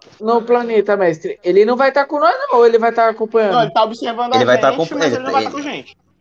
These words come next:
Speaker 3: ele disse que estaria observando, ele não falou como, mas
Speaker 2: É.
Speaker 3: ele tá observando.
Speaker 1: Ah, tá.
Speaker 2: Assim,
Speaker 1: Tá.
Speaker 2: imagine que tem câmeras nos perseguindo, só isso.
Speaker 1: Legal,
Speaker 3: Ok.
Speaker 1: o cara é o mestre dos magos.
Speaker 2: É, tipo isso, o cara é o mestre dos magos, só imagina essa viagem aí.
Speaker 3: Vocês, vocês vão descendo, é...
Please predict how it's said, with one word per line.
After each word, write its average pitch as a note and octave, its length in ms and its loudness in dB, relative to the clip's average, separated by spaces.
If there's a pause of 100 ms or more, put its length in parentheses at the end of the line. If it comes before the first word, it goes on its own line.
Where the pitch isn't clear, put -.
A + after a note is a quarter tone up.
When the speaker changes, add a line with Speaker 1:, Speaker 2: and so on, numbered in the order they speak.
(140)
Speaker 3:
ele B2 240 -4
disse C#3 180 0
que F#3 60 -2
estaria G3 280 2
observando, A3 460 0
ele D3 140 0
não - 20 -10
falou D#3 200 -2
como, C3 300 -6
mas A2 200 -6
Speaker 2:
É. - 80 2
Speaker 3:
ele - 40 -2
tá A#2 120 0
observando. D#3 560 -2
Speaker 1:
Ah, - 20 -14
tá. D3+ 220 -8 (360)
Speaker 2:
Assim, A#3 320 -4
Speaker 1:
Tá. B3 80 -8
Speaker 2:
imagine B3 520 -2
que D4 80 -8
tem C#4 180 -8
câmeras C4 420 -2
nos C4 160 -10
perseguindo, A#3 640 -8
só F#3 200 -6
isso. - 420 -10 (720)
Speaker 1:
Legal, F3+ 460 2
Speaker 3:
Ok. F3 120 -2
Speaker 1:
o F3+ 40 -2
cara F#3 160 2
é - 20 2
o - 40 -2
mestre G3 360 0
dos G#3 260 0
magos. D#3+ 720 -2 (560)
Speaker 2:
É, G#3 240 4
tipo C4 320 -6
isso, A3+ 220 -2
o - 40 -16
cara G#3+ 160 -2
é - 20 -6
o - 20 -6
mestre G#3+ 260 -4
dos A#3+ 140 -10
magos, D3 400 -4
só E3+ 80 -10
imagina F#3 340 -8
essa A3+ 220 -10
viagem A#3 400 -8
aí. G#4 120 -6
Speaker 3:
Vocês, G#3 640 0
vocês G3+ 540 -4
vão A#3 160 -4
descendo, G#3 720 -2
é... E3 500 0